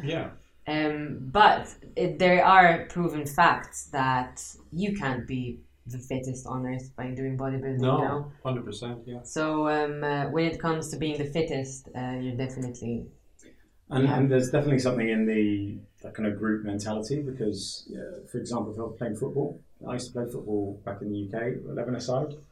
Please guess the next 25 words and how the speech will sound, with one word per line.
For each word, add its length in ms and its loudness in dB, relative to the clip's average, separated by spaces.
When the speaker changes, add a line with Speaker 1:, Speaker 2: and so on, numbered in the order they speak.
Speaker 3:
um, 300 0
and 140 0
because 180 4
of 80 2
my, 540 4
uh, 600 -6
sadly 300 -8
my 180 -4
day 240 -2
job, 200 -2
I 100 -4
have 180 -10
to 40 -16
travel 500 -6
most 260 2
weeks 440 -2
across, 460 -4
Speaker 2:
Mm. 60 -14
Speaker 3:
across 200 -10
Europe. 340 2
So 440 0
my 240 2
routine 480 0
is, 340 -8
is, 360 -8